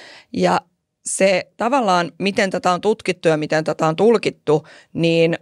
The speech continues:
on se, että sit siinä vaiheessa, kun ruvetaan lähestyä sitä kymmentä miljoonaa, niin jotta se yritys voisi kasvaa, niin tarvitaan niinku askel lisää rakenteita, askel lisää sellaista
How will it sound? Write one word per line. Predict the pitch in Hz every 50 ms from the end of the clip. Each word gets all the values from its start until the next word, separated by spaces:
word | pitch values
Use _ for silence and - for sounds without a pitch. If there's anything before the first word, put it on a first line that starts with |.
| -
on | - 185 185 185
se, | - - 214 196 185
että | 180 180 _ - 170 170 - -
sit | - 226 214 -
siinä | - 294 294 254
vaiheessa, | 208 196 180 202 208 175 - - - -
kun | - 190 180
ruvetaan | 202 208 208 208 - 180 180
lähestyä | 196 220 233 220 - - 175 165
sitä | - - 185
kymmentä | - 208 196 196 175 185 190 170
miljoonaa, | 160 165 160 156 160 160 160 165 165 170 170 - - - - - _ -
niin | 180 180 185 - _ - -
jotta | - - 214 262 359 - - 233
se | 208 - 208
yritys | 220 247 247 - - 175 -
voisi | - 165 170 175 -
kasvaa, | - 254 277 262 - 202 185 180 180 175 165 - _
niin | - 185 180 170
tarvitaan | 226 220 233 233 220 202 - 185 180 190 - _ _ _ _ _
niinku | - 185 190 - -
askel | 226 285 277 - - 202 180 175
lisää | 170 190 196 - 170 160 170
rakenteita, | 185 196 196 - 175 160 160 160 - 147 151 156 156 - 156 165 160 - - - _ _ _ -
askel | 220 254 285 - - - - 190 185 180 170 - - -
lisää | 156 175 185 196 190 - 175 165 160 160 156 156 160 160 - _ _ _ _
sellaista | - - 175 170 165 165 165 -